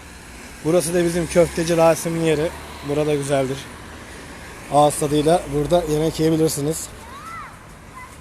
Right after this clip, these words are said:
Veysel Özünlü, Murtixka, Meltem Ayar Şahin,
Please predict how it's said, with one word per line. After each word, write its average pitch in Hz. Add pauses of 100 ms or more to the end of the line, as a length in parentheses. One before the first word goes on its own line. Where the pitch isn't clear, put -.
(1300)
Veysel 143
Özünlü, 151 (1300)
Murtixka, 139 (340)
Meltem 135
Ayar 143
Şahin, 135